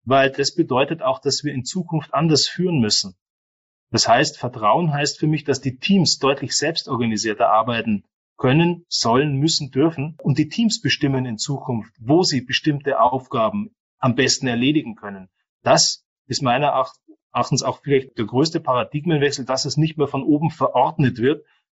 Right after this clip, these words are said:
sondern dass Teams sich auch selber organisieren können. Und, ähm, an der Stelle, ich habe es kurz angeschnitten,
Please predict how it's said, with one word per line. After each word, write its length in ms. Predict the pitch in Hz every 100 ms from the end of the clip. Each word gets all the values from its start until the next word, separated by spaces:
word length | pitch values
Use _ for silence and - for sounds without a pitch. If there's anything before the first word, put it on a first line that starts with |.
| _ -
sondern 200 | 131 127
dass 280 | 117 -
Teams 360 | - 156 180 -
sich 180 | 156 -
auch 140 | 131
selber 420 | - 135 160 151
organisieren 680 | 131 135 127 120 - 175 120
können. 360 | - 101 101 _ _ _ _ _
Und, 380 | 131 120 127 -
ähm, 340 | 127 120 120 131
an 140 | 123
der 80 | 131
Stelle, 320 | 139 139 135
ich 120 | 131
habe 80 | 131
es 80 | -
kurz 200 | 131 117
angeschnitten, 680 | 110 143 147 147 147 151